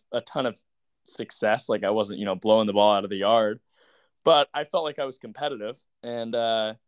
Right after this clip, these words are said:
kind of was shocked to have a, a very humbling experience in my freshman season, not really getting an at-bat. Um,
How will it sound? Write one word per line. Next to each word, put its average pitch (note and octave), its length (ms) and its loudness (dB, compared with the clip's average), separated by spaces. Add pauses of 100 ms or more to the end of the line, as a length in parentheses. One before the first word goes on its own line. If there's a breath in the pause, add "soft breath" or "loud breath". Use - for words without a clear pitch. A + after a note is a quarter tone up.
(540)
kind D3 200 0
of C3+ 60 -2
was A2 160 -12
shocked - 540 -10
to A2 120 -8
have A2 320 -8
a, G2 380 -10 (380)
a G#2+ 100 0
very G#2+ 240 0
humbling B2 440 -4
experience A2+ 540 -6
in A2 60 -10
my G#2+ 100 -4
freshman G#2+ 360 -6
season, G2+ 320 -6
not G2+ 180 4
really G2 380 0
getting A#2 260 0
an G2+ 60 -4
at-bat. A#2+ 580 0 (680)
Um, G#2 680 0